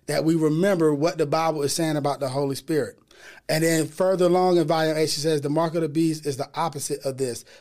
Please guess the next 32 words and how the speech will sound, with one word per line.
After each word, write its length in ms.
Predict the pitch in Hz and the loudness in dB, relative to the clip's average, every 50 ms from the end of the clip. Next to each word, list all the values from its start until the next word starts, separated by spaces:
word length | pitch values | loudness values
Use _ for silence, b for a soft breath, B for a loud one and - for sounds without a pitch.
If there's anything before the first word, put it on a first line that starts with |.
| B B | B B
the 100 | 135 135 | -4 -4
observance 400 | 135 131 127 151 160 165 170 170 | -4 0 0 2 2 2 0 0
of 120 | 147 147 | -2 -2
the 100 | 135 123 | -2 -4
first 340 | 107 - - 156 175 170 147 | -8 -4 -2 0 0 0 0
day 120 | 156 160 160 | 0 0 0
of 100 | 165 165 | 2 0
the 60 | 160 | 0
week. 340 | 151 151 143 123 - - B B B B B B | 0 0 -2 -2 -4 -10 B B B B B B
This 280 | 104 113 160 170 - - | -8 -4 -4 -2 -2 0
mark 320 | 175 175 170 175 170 - | 0 0 2 0 0 -2
distinguishes 580 | 147 - - - 175 175 175 165 165 147 143 139 | -6 -8 -6 -2 0 0 0 0 -2 -6 -6 -2
those 420 | 127 160 160 160 156 160 160 143 | 0 2 2 4 2 2 0 -2
who 180 | - 165 165 160 | -2 -4 -2 -2
acknowledge 600 | 139 139 127 127 135 151 151 165 170 170 165 147 | -2 -4 -2 -2 -2 -2 0 0 0 0 -2 -2
the 100 | 151 147 | -4 -6
supremacy 680 | 139 - 135 - - 180 175 180 180 170 175 190 180 - - | -6 -6 -10 -8 -2 -2 0 0 0 -4 -4 -8 -8 -6 -2
of 140 | 156 160 147 | -4 -2 -2
the 80 | 139 | -4
papal 460 | 135 - 190 196 185 180 190 185 160 165 | -8 -6 -4 -4 -4 -2 -2 -2 -2 -2
authority 540 | 160 160 196 202 214 214 214 214 214 208 214 B B B B | -6 -4 -2 0 2 2 2 0 -2 -6 -10 B B B B
from 200 | B - 143 143 | B -8 -6 -2
those 300 | 156 160 165 170 170 160 | 0 2 2 2 2 2
who 140 | - 170 151 | 2 0 2
acknowledge 460 | 139 135 143 156 160 165 165 156 143 | 2 2 2 2 2 0 0 -2 -2
the 100 | 151 143 | 0 -2
authority 500 | 135 131 135 - 160 165 170 165 160 170 - | -2 -2 -2 0 2 2 2 2 0 0 -2
of 160 | 147 143 135 | -2 -6 -2
God." 360 | 123 151 135 131 120 104 92 - B B B B B B - | -2 -2 -2 -2 -6 -8 -12 -16 B B B B B B -12
And 100 | - 117 | -10 -6
so 160 | - 143 127 | -4 -4 -2
basically, 640 | 123 160 190 208 208 220 196 196 202 196 202 196 | -2 0 0 0 0 0 0 0 0 0 0 -2